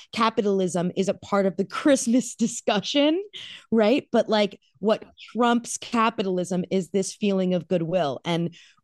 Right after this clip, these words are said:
one way to actually be successful in this world is to come from a place of goodwill and not from a place of greed. And so in that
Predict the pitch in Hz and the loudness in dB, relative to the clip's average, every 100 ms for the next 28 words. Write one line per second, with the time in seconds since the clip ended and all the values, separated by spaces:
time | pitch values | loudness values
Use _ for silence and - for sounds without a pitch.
0 | _ - 185 214 214 202 196 190 180 - | _ -2 0 2 2 2 2 0 -2 -6
1 | 165 185 - 180 190 147 214 202 208 - | -4 -4 -4 -4 -4 0 0 0 -4 -4
2 | 202 190 - 185 180 196 214 196 175 170 | -2 -2 -2 -2 0 2 2 2 -2 -2
3 | 170 160 147 - 170 208 185 180 165 156 | -2 0 -2 -4 -8 -6 -2 -2 -2 -4
4 | - 160 - 165 - 165 160 165 131 160 | -4 -4 -4 -8 -4 -2 0 -2 -2 -2
5 | 165 156 151 - 143 - 143 - 139 147 | -2 -2 -4 -4 -6 -6 -8 -6 -6 -4
6 | 143 120 - - - - - 214 208 220 | -4 -6 -12 -20 -20 -18 -2 -2 2 2
7 | 208 190 214 208 180 | 2 2 0 2 0